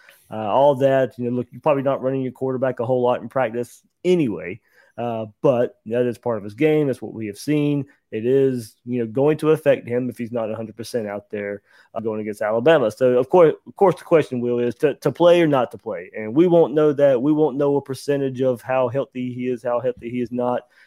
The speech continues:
how close to a hundred percent he is. Um, if he can safely play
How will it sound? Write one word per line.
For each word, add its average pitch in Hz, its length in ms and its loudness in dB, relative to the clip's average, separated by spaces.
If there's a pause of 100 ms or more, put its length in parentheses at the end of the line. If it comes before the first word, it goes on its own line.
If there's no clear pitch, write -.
how 135 200 0
close 135 300 -2
to 127 160 -2
a - 20 2
hundred 127 180 -2
percent 127 380 -6
he 120 220 0
is. 120 400 0 (480)
Um, 120 400 -4 (180)
if 160 240 4 (140)
he 240 280 -2
can 190 460 2 (280)
safely 165 520 -2
play 170 400 -2